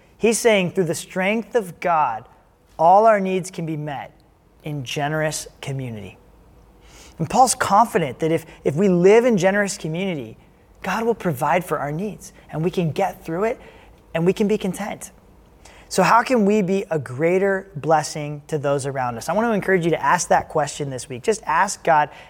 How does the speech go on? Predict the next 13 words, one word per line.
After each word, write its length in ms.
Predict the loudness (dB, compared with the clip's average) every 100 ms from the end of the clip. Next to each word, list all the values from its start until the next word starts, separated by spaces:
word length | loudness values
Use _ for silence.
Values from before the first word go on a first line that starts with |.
| -6
"How 140 | -6
can 160 | -4 -2
I 100 | -2
make 220 | -4 -4
room 240 | -6 -4
in 120 | -2
my 180 | -2 0
life 500 | -2 -4 -6 -10 -14 -20 _ _ -10
to 80 | -2
be 140 | 0
a 60 | 0
greater 680 | 0 2 2 2 0 -2 -4
blessing 680 | -4 0 -2 -4 -12 -16